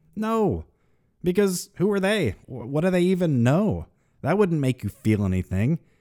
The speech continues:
Now, if somebody you did know said those exact same words, it might bring a different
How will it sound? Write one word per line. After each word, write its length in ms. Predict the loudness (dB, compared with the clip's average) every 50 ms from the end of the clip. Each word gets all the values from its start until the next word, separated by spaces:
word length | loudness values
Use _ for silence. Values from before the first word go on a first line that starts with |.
| _ _ _ _ _ _ -2
Now, 280 | 0 0 0 0 -2 -6 _ _ _ _ _ _ _ _ _ _ _ _ _ _ _ _ -4
if 100 | -4 -4
somebody 440 | -2 0 0 2 2 2 2 2 2
you 160 | 2 2 0
did 260 | 4 4 2 2 2 2
know 240 | 0 2 2 2
said 320 | 0 0 0 0 0 2 2
those 180 | 2 2 2
exact 560 | 0 -2 -2 0 2 2 2 2 0 -4 -8 -6
same 480 | -4 0 0 2 2 4 2 2 2
words, 800 | 2 2 2 4 4 4 2 0 0 -4 -6 -8 -10 -10 -10 -8
it 60 | -8
might 260 | -6 -4 -4 -4 -4 -2
bring 200 | -2 -2 0 -2
a 40 |
different 460 | -2 -2 -2 -4 -2 -2 -4 -4 -4